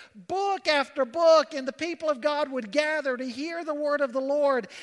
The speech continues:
and they would have extended times of prayer, seeking the Lord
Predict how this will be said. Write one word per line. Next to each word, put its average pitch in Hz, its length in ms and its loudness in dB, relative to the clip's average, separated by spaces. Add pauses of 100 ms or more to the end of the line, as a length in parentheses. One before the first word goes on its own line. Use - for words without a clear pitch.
(120)
and 269 200 -2
they 277 100 4
would 277 140 -2
have 254 300 -2
extended 370 1000 -6
times 320 600 -6
of 254 180 0
prayer, 320 600 0 (180)
seeking 392 640 -2
the 330 100 2
Lord 262 440 2